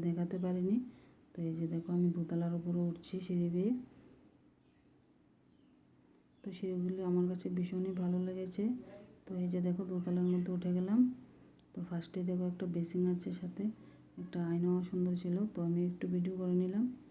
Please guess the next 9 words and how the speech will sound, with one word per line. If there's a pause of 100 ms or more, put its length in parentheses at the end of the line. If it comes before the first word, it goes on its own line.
(380)
তো
এটা (100)
তো (1500)
তোমাদেরকে
দেখাতে
পারবো
না,
এটা
এখনও